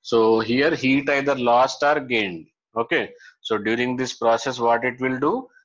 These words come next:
Heat either it will be lost or heat will be gained.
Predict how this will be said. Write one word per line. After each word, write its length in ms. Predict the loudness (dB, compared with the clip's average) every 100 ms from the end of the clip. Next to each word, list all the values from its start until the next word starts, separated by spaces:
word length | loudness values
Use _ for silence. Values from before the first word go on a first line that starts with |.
| _ -6
Heat 280 | -4 -2 0
either 340 | 0 0 -4
it 140 | -4
will 180 | -6 -4
be 120 | -4
lost 500 | 0 2 2 0 0
or 220 | 2 2 0
heat 320 | -4 -6 -4
will 200 | -6 -4
be 280 | -2 -2 -4 _ _ _ -6
gained. 360 | -2 -2 -4